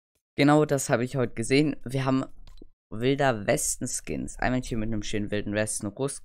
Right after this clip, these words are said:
Rucksack und dann hier diesem Skin, den gibt's ja auch schon seit Ewigkeiten, ähm, Rette die Welt-Modus. Den kann man hier auch den Hut abnehmen, finde ich aber definitiv mit Hut besser.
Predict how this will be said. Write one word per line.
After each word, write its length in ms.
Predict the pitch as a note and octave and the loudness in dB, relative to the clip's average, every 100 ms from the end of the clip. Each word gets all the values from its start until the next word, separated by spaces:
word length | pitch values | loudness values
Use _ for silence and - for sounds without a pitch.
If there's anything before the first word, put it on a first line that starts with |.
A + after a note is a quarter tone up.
| - - | -18 -6
Rucksack 480 | C#3 C#3+ - C#3 - | -4 -4 -4 -4 -4
und 240 | - A#2 A2+ | -6 -4 -2
dann 160 | A2 | -2
hier 480 | A2 - G#2 G2+ G2 _ _ _ _ _ | -4 -4 0 0 -2 _ _ _ _ _
diesem 140 | A2 G#2+ | -2 -2
Skin, 380 | - - A2 | -2 -4 -2
den 100 | G#2 | 0
gibt's 220 | G2+ G#2 - | -2 -4 -2
ja 80 | |
auch 80 | G2+ | -2
schon 240 | - - G#2+ | -2 -6 -4
seit 240 | G2 - | -4 -4
Ewigkeiten, 880 | - A2+ A2 G#2 - A2 F#2+ G2 G#2 | -6 -4 -4 -6 -6 -2 -2 -2 -6
ähm, 560 | B1 D2+ F#2 F#2 F#2+ F#2+ _ _ _ _ _ _ | -4 -4 -4 -4 -6 -10 _ _ _ _ _ _
Rette 240 | A#2 A2+ G#2+ | -6 -4 -6
die 140 | G#2+ | 0
Welt-Modus. 840 | G#2+ B2+ - G#2+ G#2+ C3 - - - _ _ | 2 2 0 -2 0 -2 -4 -10 -16 _ _
Den 140 | A2 A2 | -8 -4
kann 160 | B2+ | -4
man 100 | A#2 | -4
hier 220 | A#2 G#2+ | -2 -2
auch 100 | G#2 | -2
den 340 | - G2+ F#2+ G#2+ | -4 -4 -4 -4
Hut 200 | A#2 - | -10 0
abnehmen, 640 | - - - C#3 C3+ A#2 | 0 0 -2 -2 -2 -4
finde 200 | - A#2 | -6 -6
ich 140 | G#2+ F#2 | -6 -6
aber 260 | F#2 F#2+ | -2 -2
definitiv 680 | - - A2 - G2 G2+ G2 | -2 -6 -8 -6 -8 -8 -8
mit 300 | G#2 G#2 - | -4 -4 -6
Hut 200 | G2 G2 | -12 -8
besser. 460 | F2 F#2+ - A2+ | -6 -4 -2 -4